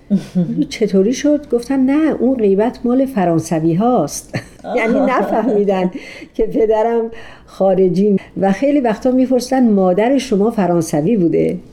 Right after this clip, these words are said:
Speaker 1: بله.
Speaker 2: برای اینکه چون اسمش که چیز
Speaker 1: اه، فرانسوی نبوده.
Speaker 2: بله.
Speaker 1: بله.
Speaker 2: اینه که خیلی، اه، واقعاً بسیار آشنا بود به زبانها. همچنین ایشون شعر می‌گفت.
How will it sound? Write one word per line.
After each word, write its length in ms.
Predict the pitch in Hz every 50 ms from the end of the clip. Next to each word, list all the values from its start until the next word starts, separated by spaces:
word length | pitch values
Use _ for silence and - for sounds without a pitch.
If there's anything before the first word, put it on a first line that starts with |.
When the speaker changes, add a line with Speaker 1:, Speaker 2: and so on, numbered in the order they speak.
| 175 160
Speaker 1:
بله. 380 | 170 165 160 160 165 165 160 156 165
Speaker 2:
برای 120 | 165 175 180
اینکه 180 | 190 180 220
چون 200 | 208 175 196 180
اسمش 540 | - 190 202 190 - 214 214 220 202 - -
که 240 | - 208 208 196 185
چیز 280 | 190 - 220 196 -
Speaker 1:
اه، 140 | 196 170 160
فرانسوی 580 | 160 170 175 160 151 151 156 - 160 147 143 147
نبوده. 280 | 147 151 175 - 175
Speaker 2:
بله. 240 | 170 165 165 156 160
Speaker 1:
بله. 320 | - 190 151 151 151 147 -
Speaker 2:
اینه 180 | - 269 285 285
که 140 | 285 302
خیلی، 680 | 302 - - 277 285 294 269 262 262 247 240 233 226 - -
اه، 360 | - 170 165 175 170 165 165
واقعاً 500 | 160 165 175 170 160 165 - - 196 196
بسیار 540 | 175 170 165 - - 185 185 190 196 190 202 202 - - - -
آشنا 460 | - 160 156 - - - 165 160 160
بود 260 | 151 151 147 143 - -
به 80 | 151
زبانها. 560 | 143 143 151 147 143 135 131 131 120 135 - - - - -
همچنین 680 | - - 214 226 240 240 - 247 240 226 226 226 226 220
ایشون 460 | - - 185 170 - - 226 226 220
شعر 340 | - - 277 294 254 190 156
می‌گفت. 460 | 147 147 139 - 143 147 - -